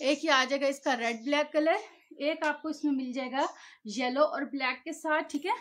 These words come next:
ये देख लो, येलो और ब्लैक के साथ मिल जाएगा, ठीक है। एक मैंने इसमें दिखाया है black और red, ठीक है। ये देख लो, एक ये आ जाएगा black red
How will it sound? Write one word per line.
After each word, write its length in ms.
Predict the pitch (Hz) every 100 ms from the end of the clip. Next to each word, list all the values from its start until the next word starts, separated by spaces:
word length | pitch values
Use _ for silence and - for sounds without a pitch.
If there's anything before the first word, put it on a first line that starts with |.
| -
ये 100 | 247
देख 240 | 220 196 202
लो, 140 | 202 - - _ 214
येलो 280 | 254 269
और 60 | 302
ब्लैक 340 | 240 233 226
के 100 | -
साथ 280 | 294 311 302
मिल 220 | 277 269
जाएगा, 320 | 262 294 311 339
ठीक 220 | 294 294
है। 100 | 415 - - - 233
एक 240 | 285 277
मैंने 200 | 311 294
इसमें 260 | 302 294 277
दिखाया 360 | 294 302 262 277
है 180 | 302 247
black 340 | 226 220 240 294
और 160 | 285
red, 280 | 220 262 339 - _ -
ठीक 140 | 233
है। 80 | 349 453 - - -
ये 100 | 254
देख 220 | 208 208
लो, 100 | 214
एक 340 | - 247 302 311
ये 60 | 285
आ 80 |
जाएगा 260 | 262 285 277
black 420 | 220 214 202 240
red 260 | 311 339